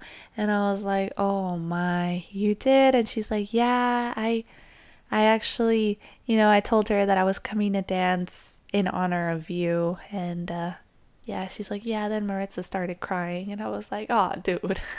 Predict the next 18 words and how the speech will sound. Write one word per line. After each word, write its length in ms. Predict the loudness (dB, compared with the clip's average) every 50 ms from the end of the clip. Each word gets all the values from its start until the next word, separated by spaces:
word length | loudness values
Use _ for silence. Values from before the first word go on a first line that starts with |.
| -2 -2
<laughs> 100 | -2 -2 -4 -10 -16 -16 -14 -12 -12 -12 -12 -12 -12 -14 -16 -18 -20 _ 2
And 100 | 6 6
I 60 | 8 8
was 120 | 6 6
like, 180 | 2 2 2 0
"Well, 140 | -2 -4
thank 440 | -2 0 2 2 2 0 -2 -2 2
you, 160 | 2 4 4
Valos. 640 | 6 8 8 8 8 8 6 4 4 4 2 0 -2
<laughs> 120 | 0 2 4
I 80 | 4
appreciate 920 | 4 2 0 0 2 6 6 6 6 6 4 6 6 6 6 6 4 0 -2
you 200 | -2 0 0 0
doing 560 | 0 2 2 2 4 4 2 0 0 -2 -2
that." 380 | -2 0 0 0 0 -2 -6 -8 -12 -18 -20 -20 -18 -18 -18 -18 -18 -20 -20 -20 -20 -20 -20 -20 -20 _ -4
I 140 | -2 0 2
know 300 | 4 4 4 6 6 6
it, 260 | 4 2 2 -2 -4